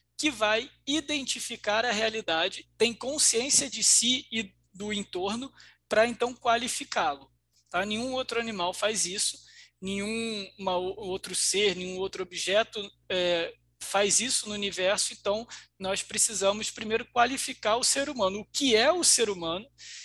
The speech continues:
e a partir de, de então nós podemos saber, agora que a gente sabe o que é o ser humano, como que ele qualifica o que é certo, o que é errado, o que é bem e o mal. E a primeira visão aqui, a primeira cosmovisão que eu quero trazer aqui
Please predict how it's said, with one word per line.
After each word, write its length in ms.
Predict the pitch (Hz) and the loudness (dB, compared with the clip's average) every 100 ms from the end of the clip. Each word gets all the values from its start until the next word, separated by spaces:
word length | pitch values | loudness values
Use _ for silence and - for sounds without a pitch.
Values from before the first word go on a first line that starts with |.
| - | -4
e 60 | 220 | 0
a 60 | 214 | 2
partir 440 | 226 - - 262 | 2 0 -4 -6
de, 340 | - 269 311 - _ | -4 -4 -6 -12 _
de 200 | 175 220 | -8 -6
então 400 | 214 202 214 254 - - - | -4 0 -2 -2 -12 -20 -8
nós 160 | 226 - | -6 -2
podemos 640 | 247 214 208 214 - _ _ _ - | -2 0 0 -2 -8 _ _ _ 0
saber, 320 | 254 226 196 | 2 4 4
agora 320 | 185 208 269 | 4 4 2
que 120 | - | 0
a 80 | 233 | -4
gente 120 | 208 | 0
sabe 260 | - 208 202 | 2 2 0
o 20 | |
que 100 | - | -6
é 40 | 185 | -2
o 40 | |
ser 200 | - 165 | -2 -2
humano, 320 | 170 240 220 | -4 -4 -4
como 340 | - 220 240 - | -8 -8 -6 -6
que 140 | 285 | 0
ele 300 | 214 196 196 | 4 4 2
qualifica 760 | - 196 202 - 214 247 294 294 _ _ _ _ _ _ - - | -2 -2 -2 -4 -2 -2 -4 -6 _ _ _ _ _ _ -20 -16
o 60 | - | -2
que 100 | 196 | 2
é 60 | |
certo, 340 | - 170 185 - | 4 4 2 -2
o 40 | |
que 100 | 180 | 0
é 20 | |
errado, 440 | 175 147 160 180 - | 0 2 0 -4 -14
o 80 | 175 | -10
que 140 | - 196 | -2 -2
é 40 | |
bem 320 | 175 165 165 _ - | -2 -6 -8 _ -16
e 80 | |
o 40 | 202 | -12
mal. 280 | 156 139 _ - - - - - | -12 -14 _ -16 -16 -16 -12 4
E 80 | 247 | 4
a 60 | |
primeira 380 | - 262 302 349 | 4 -4 -2 -2
visão 520 | 262 208 180 220 220 | -2 0 2 2 0
aqui, 220 | 170 - | -2 -2
a 60 | 196 | -4
primeira 320 | - 185 226 | -4 -6 -4
cosmovisão 960 | - 190 208 185 180 175 160 151 190 185 | -4 -2 0 0 -4 -8 -4 -2 -2 -4
que 100 | 160 | -10
eu 60 | |
quero 200 | - 165 | -8 -8
trazer 380 | 160 156 151 160 | -6 -6 -4 -6
aqui 400 | 151 - 233 190 | -6 -4 -2 -2